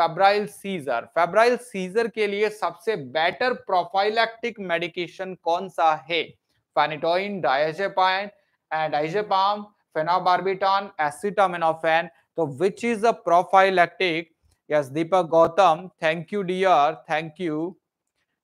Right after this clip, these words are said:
thank you so much। my dear student, you know that best prophylactic for the febrile seizure is that the diazepam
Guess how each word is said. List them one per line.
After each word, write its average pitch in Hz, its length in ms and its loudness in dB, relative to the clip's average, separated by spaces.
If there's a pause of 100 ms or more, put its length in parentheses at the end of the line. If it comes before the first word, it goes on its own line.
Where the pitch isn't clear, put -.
(120)
thank 156 200 -2
you 190 100 -2 (160)
so 180 240 4
much। 170 380 2 (920)
my 208 220 2
dear 277 200 -2
student, 226 680 -6 (140)
you 175 200 -4
know 208 140 2
that 190 360 4 (260)
best 185 500 4 (100)
prophylactic 196 1300 0 (480)
for 170 180 0
the 165 220 0
febrile 214 580 2
seizure 202 840 -2 (100)
is 165 240 -6
that 165 300 -2
the 165 80 -2
diazepam 156 1080 -4